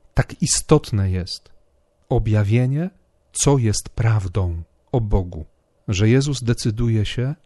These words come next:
nie zwracać uwagi na tych, którzy chcą Go wyciągnąć z tego domu. Tak sobie myślę, jakby ktoś chciał faktycznie wyciągnąć Jezusa z Kościoła, żeby,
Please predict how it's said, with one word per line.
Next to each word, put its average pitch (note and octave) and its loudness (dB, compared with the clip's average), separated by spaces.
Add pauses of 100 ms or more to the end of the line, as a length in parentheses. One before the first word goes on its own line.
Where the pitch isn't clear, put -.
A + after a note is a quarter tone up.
(220)
nie A2 4
zwracać C#3+ 0
uwagi A2+ 0
na A#2 4
tych, - -4
którzy - -4
chcą E3+ 2
Go C#3 4
wyciągnąć D#3 4
z - -4
tego A2+ -4
domu. F2+ -4 (500)
Tak - -6
sobie A2+ 4
myślę, G#2+ 0 (140)
jakby A2 -4
ktoś - -2
chciał C3 2
faktycznie - -2
wyciągnąć D#3 2
Jezusa B2 2
z - -4
Kościoła, A#2 -4
żeby, G#2+ -6